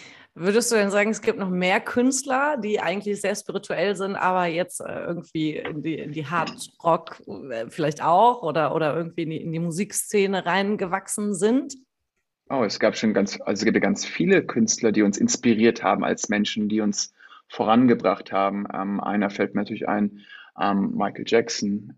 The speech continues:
Speaker 2: ähm, mit ganz vielen seiner Songs, Earth Song, Man in the Mirror, ja, Start with a Man oder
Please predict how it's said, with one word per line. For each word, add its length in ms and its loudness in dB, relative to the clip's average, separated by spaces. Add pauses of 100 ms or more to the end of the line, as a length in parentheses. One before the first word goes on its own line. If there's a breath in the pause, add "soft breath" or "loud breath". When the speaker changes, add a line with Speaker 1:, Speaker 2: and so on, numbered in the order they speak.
Speaker 2:
ähm, 560 -6
mit 340 -6 (260)
ganz 220 4
vielen 220 6
seiner 240 6
Songs, 540 0
Earth 180 6
Song, 360 -2
Man 300 4
in 120 2
the 60 0
Mirror, 500 2
ja, 160 -8
Start 420 2
with 120 -6
a 40 0
Man 320 0
oder 280 -2